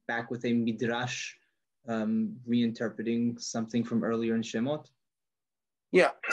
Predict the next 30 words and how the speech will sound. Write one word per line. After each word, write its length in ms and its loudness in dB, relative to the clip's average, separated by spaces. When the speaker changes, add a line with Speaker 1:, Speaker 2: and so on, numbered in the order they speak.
Speaker 2:
so, 200 8
I 60 -6
mean, 260 4
there 160 4
are 120 4
so 140 2
many 240 -2
of 140 0
them, 240 0
but 200 4
we 140 -4
can, 520 0
uh, 460 2
I, 60 -8
I 40 -6
can, 240 -8
we 100 -4
can, 260 -8
I 80 0
could 220 -10
throw 220 2
one 160 2
out. 220 -4
In 140 2
other 220 4
words, 320 2
which 220 -6
says 200 -2
like 180 -2
this, 260 -14